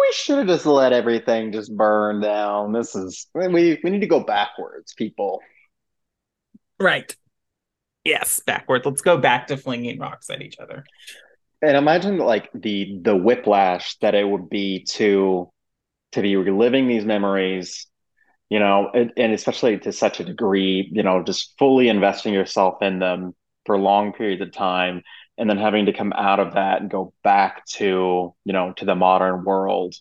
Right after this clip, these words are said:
Speaker 1: And I imagine that both has to be both just a, a very strong whiplash, but I also kind of question if that escape from modern life, if it could, you know, how addictive that feeling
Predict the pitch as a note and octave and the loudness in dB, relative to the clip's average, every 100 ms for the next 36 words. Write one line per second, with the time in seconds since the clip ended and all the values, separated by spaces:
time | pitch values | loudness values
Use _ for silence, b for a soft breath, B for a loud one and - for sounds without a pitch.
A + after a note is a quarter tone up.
0 | _ G2+ G#2 G2+ G2 F#2+ _ _ b b | _ -2 -2 0 -4 -8 _ _ b b
1 | _ _ _ _ _ _ G2 G2+ G#2+ A#2+ | _ _ _ _ _ _ -6 -4 -2 2
2 | C#3 C#3 B2+ G2+ A#2+ B2+ C3 - A2+ A2+ | 2 2 2 2 0 0 -2 -2 -2 -2
3 | F#2+ G#2+ F#2+ - G2 - - G#2+ G2+ G2 | 0 -2 -2 -8 -10 -10 -2 0 2 2
4 | F#2 - - A#2+ A#2 A#2 - - C3 A#2 | -2 -2 0 2 2 2 -2 0 2 2
5 | G#2+ A2 D#3+ E3 E3+ E3+ - B2 A#2 B2 | 0 0 2 2 2 -2 -6 -2 0 -2
6 | - B2+ B2+ A2 A#2 G2 - A2 G2+ - | -4 -6 -8 -2 -2 -2 -4 -4 -4 -4
7 | G#2+ - - F#2+ G2+ F#2+ F#2+ - _ _ | -4 -6 -10 -2 2 2 0 -8 _ _
8 | _ _ - A#2+ - - A2+ G#2 - G2+ | _ _ -8 -8 -8 -4 0 0 0 0
9 | F#2+ F#2+ F#2 F2+ F#2 F2 E2+ F#2+ - F2 | 2 2 0 -2 -2 -2 -6 -12 -12 -8
10 | G#2 - G2+ F2+ E2+ _ _ - B2 A2 | -8 -6 -6 -6 -8 _ _ -8 0 2
11 | F2+ - - - G2 F2 F2+ - - G2 | 2 0 -2 0 -2 0 -2 -4 -4 -2
12 | F#2+ F#2+ - | -2 -4 -10